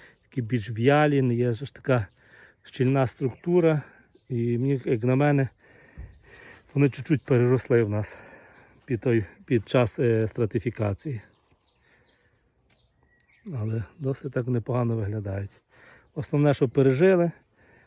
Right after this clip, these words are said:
а думаю, там далі в подальшому вони відновляться. Це в нас суто, що то фундука. Ялина,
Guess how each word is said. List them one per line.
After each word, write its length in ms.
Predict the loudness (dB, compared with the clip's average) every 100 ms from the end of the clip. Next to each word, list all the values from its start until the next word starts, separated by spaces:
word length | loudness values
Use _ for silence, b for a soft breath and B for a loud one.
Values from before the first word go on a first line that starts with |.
| b -10
а 80 |
думаю, 300 | -2 2 2
там 180 | 2 0
далі 180 | 2 2 0
в 60 |
подальшому 560 | -2 2 2 2 0 0
вони 280 | 2 0 -2 b b b b b b b b _
відновляться. 800 | 0 2 4 2 0 -4 -6 -8 -10 _ _ _ _ _ _ _ _ _ _ _ _ b -20 b b b b b b b b _
Це 180 | -4 -2
в 60 | 0
нас 180 | -4
суто, 340 | -6 -4 -4 -6 -14
що 200 | -8 -6
то 240 | 0 -2 -2 -12 -4
фундука. 600 | -2 -2 -4 -2 -2 -4 -16 -20 b b b b -10 2
Ялина, 580 | 6 6 6 4 -2